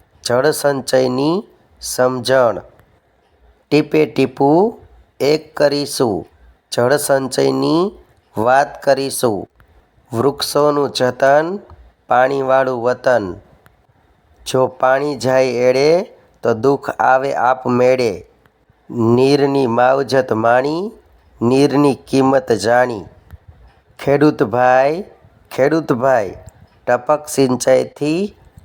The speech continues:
લાભ થાય. જળ સંચયની પહેલી ફરજ,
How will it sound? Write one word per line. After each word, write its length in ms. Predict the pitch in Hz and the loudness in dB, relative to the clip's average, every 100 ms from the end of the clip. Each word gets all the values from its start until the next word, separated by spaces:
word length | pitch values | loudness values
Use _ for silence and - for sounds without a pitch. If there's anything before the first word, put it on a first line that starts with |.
| _ | _
લાભ 420 | 113 117 131 143 151 | 0 2 2 2 -2
થાય. 500 | - 143 123 95 - - _ _ _ _ _ - | 0 0 0 -2 -10 -20 _ _ _ _ _ -4
જળ 280 | 123 135 | 0 0
સંચયની 1040 | 147 - 139 131 - 139 131 139 151 180 202 - _ _ | 0 0 0 0 0 2 2 2 2 2 -2 -10 _ _
પહેલી 400 | 131 139 139 143 | 0 0 0 -4
ફરજ, 640 | - - 139 135 120 90 | -4 -2 2 2 2 -4